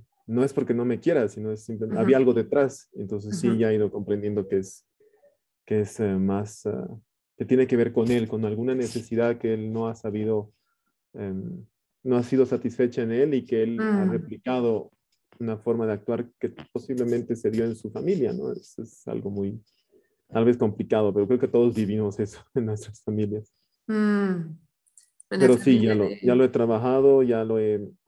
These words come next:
Speaker 1: este, la palabra aliviado, que, que dijiste ahora me, me resuena, o sea, me siento más aliviado.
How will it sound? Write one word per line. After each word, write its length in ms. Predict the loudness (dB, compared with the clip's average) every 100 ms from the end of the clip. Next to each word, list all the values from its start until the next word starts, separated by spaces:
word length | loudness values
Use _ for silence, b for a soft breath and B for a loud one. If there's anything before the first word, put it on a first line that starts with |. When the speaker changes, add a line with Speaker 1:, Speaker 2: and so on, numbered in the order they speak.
| _
Speaker 1:
este, 580 | -16 -8 -4 -2 -2 -6 _ _ _ _ -12
la 240 | -4 0
palabra 340 | 2 4 4 2
aliviado, 720 | 2 4 4 4 2 0 -4
que, 140 | -10 -12
que 80 |
dijiste 340 | -10 -10 -8 -2
ahora 180 | 0 0
me, 140 | -4
me 180 | -8 -8
resuena, 520 | -6 -6 -2 -2 -2
o 60 | -4
sea, 140 | -6
me 100 | -8
siento 280 | -6 -8 -6
más 240 | -4 -4 -2
aliviado. 640 | -2 0 0 0 -2 -6